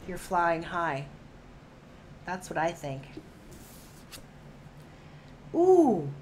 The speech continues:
Love this. We go from twenty to twenty-one. Field of Dreams. Look at that.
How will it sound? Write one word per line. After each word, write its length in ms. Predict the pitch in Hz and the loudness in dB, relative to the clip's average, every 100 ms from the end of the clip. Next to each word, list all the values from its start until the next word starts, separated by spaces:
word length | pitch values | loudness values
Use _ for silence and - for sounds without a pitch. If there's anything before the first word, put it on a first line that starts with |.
| - - - | -18 -20 -10
Love 520 | 277 285 285 294 277 | -4 4 6 4 2
this. 500 | 240 196 147 143 - - | 4 4 2 -4 -10 -8
We 80 | 208 | -2
go 140 | 214 | 0
from 200 | 208 208 | 0 -4
twenty 460 | 190 - 254 254 285 | -12 -8 -2 -2 -2
to 240 | 294 226 214 - | -4 -4 -4 -10
twenty-one. 920 | - - 247 247 247 226 214 185 139 143 - - - - - - | -18 -6 -2 0 0 2 2 0 -4 -8 -16 -18 -18 -20 -14 -4
Field 480 | 247 277 302 285 - - - - | 0 4 2 0 -8 -18 -20 -6
of 220 | - 208 190 | -2 -2 -2
Dreams. 1080 | 214 233 262 226 147 123 - - - - - - - - - - - - - - - - - - - - - - - - - - - - - - - - - - - - - - - | -2 2 2 2 0 -4 -8 -12 -14 -14 -18 -20 -20 -20 -20 -20 -20 -20 -20 -20 -20 -20 -20 -20 -20 -20 -20 -20 -20 -20 -20 -20 -20 -20 -20 -20 -20 -20 -20 -20 -20 -20 -20 -20 -8
Look 140 | 202 220 | -6 -4
at 200 | - - | -4 -2
that. 420 | 170 175 143 | 2 4 2